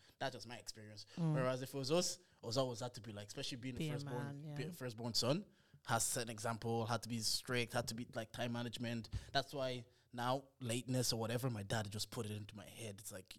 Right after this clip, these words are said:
Speaker 1: if you're gonna be a man, you're gonna run a household, you have to be organized, blah, blah, blah,
Speaker 2: Mm.
Speaker 1: blah. So it's the element of fun isn't there.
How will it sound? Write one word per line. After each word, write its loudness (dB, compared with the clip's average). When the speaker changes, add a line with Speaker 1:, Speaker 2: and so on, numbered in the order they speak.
Speaker 1:
if -10
you're -12
gonna -2
be -6
a -6
man, -6
you're -8
gonna -4
run -4
a -4
household, -6
you -14
have -16
to -14
be -4
organized, -2
blah, -6
blah, -2
blah, 6
Speaker 2:
Mm. 0
Speaker 1:
blah. -2
So -4
it's -6
the 6
element 2
of -4
fun -4
isn't -6
there. -2